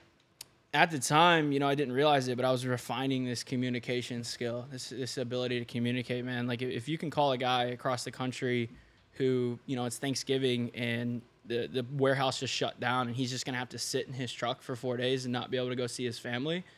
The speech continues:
and calm him down off the ledge, like, you can absolutely speak to anyone. So I was developing this skill of communication, but, but obviously I still had no clear, like, like, path of where I wanted to go. I just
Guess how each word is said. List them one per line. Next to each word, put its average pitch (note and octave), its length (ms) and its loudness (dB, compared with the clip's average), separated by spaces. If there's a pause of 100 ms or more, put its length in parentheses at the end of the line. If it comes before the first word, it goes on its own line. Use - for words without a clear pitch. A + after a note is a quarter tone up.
(200)
and - 80 -12
calm C#3 280 0
him C#3+ 240 0
down C#3 240 2
off D3 160 -4
the B2 80 -6
ledge, C3 340 2
like, B2 220 -4
you C#3+ 80 2
can C#3 160 -2
absolutely B2+ 400 -2
speak A#2+ 280 -4
to C3+ 60 -6
anyone. A2+ 280 -8 (720)
So C3 340 4 (840)
I - 20 -8
was C#3 100 0
developing C#3+ 460 6
this C#3 140 2
skill C3+ 240 2
of A#2 60 -2
communication, C3 760 0
but, B2 180 -2 (100)
but B2+ 120 -2
obviously C#3 320 0
I B2 40 0
still B2+ 220 -4
had A#2+ 220 -2
no B2 300 2
clear, B2 500 -6
like, A#2+ 240 -6 (120)
like, B2 200 -12
path A#2+ 420 -6
of B2 140 -8
where B2+ 160 -2
I B2 60 -2
wanted A#2+ 220 -2
to G#2 100 -16
go. B2+ 260 -2
I B2 60 0
just A#2+ 160 -8